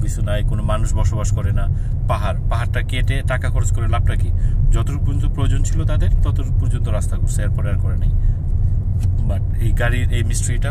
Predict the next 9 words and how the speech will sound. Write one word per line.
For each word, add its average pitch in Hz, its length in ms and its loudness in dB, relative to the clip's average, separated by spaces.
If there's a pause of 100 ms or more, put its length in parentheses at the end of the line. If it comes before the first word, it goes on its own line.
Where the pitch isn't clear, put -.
we - 140 0
don't - 180 -2
know। - 100 0 (800)
এই - 100 4
যে - 60 2 (180)
স্পিড - 280 4 (120)
এখন 143 180 -2 (800)
সেভেন্টি, - 380 -2 (1000)
going 110 200 0